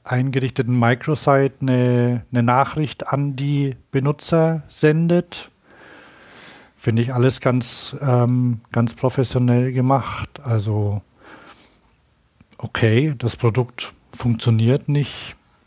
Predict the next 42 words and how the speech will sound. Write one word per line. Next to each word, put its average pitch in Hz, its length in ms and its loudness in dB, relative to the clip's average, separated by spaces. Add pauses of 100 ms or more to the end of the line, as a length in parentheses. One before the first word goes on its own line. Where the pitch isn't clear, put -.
so, 139 460 0
wie 135 180 -2
wir 135 160 4
uns 135 220 -4
das 131 160 -4
vorgestellt 135 680 -2
haben. 135 300 -2
Bitte 143 260 4
nicht 147 380 2
mehr 151 200 6
benutzen. 131 800 0
Das 123 300 -4
gilt 135 220 0
auch 127 200 0
jetzt 139 240 0
an 147 120 -2
die 135 60 0
Leute, 131 300 2
die 127 120 -4
vielleicht 123 340 -2
zuhören, 160 560 0 (600)
ähm, 131 500 2 (160)
und 127 280 0
die 127 400 2 (760)
so 123 220 0
eine 131 440 4 (120)
Bremse 135 500 2
von 131 280 0
sram 131 380 0
an 127 160 -2
ihrem 123 200 2
Fahrrad 143 480 0
haben. 127 380 -2 (140)
Nicht 156 240 0
mehr 147 160 2
fahren 120 340 2
damit, 147 320 -2
sondern 127 340 -2
zum 131 200 -2
Händler, 117 460 0
weil 123 320 2
wenn's - 480 -6